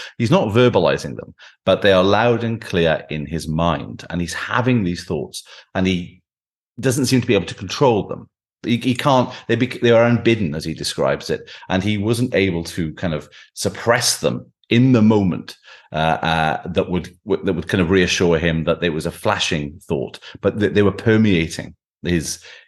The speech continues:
his free front-, prefrontal cortex, if you like, with the sensory part of his brain.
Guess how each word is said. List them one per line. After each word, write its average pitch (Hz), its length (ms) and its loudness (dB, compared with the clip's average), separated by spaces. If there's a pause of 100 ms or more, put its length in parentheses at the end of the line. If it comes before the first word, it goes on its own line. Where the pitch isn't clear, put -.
(120)
his 95 120 -4
free 107 200 0
front-, 95 320 -2
prefrontal 101 440 0
cortex, 92 520 0
if 87 340 -4
you 87 60 0
like, 76 260 0
with 82 160 -2
the 85 60 -8
sensory 101 440 -2
part 82 360 0
of 78 80 -2
his 73 120 -6
brain. 85 320 2